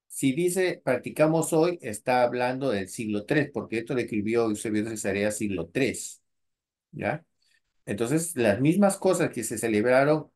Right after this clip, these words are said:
en los siglo-, en los primeros siglos, se va a celebrar en la iglesia en el siglo tres, cuando la iglesia ya es,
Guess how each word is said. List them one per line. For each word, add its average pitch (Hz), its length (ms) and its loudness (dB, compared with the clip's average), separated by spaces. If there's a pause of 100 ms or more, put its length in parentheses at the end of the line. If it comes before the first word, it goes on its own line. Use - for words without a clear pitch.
(100)
en 107 280 0
los 90 200 -8
siglo-, 156 380 -2
en 113 80 -2
los 95 140 -4
primeros 175 460 -4
siglos, 147 560 -2
se 110 100 -6
va 98 120 0
a 101 40 2
celebrar 101 460 -2
en 110 100 -4
la 104 60 -2
iglesia 98 580 -4
en 95 100 -6
el 85 80 -8
siglo 107 340 -4
tres, 120 360 -2
cuando 170 380 4
la 135 120 4
iglesia 123 520 -2
ya 104 340 0
es, 110 380 -6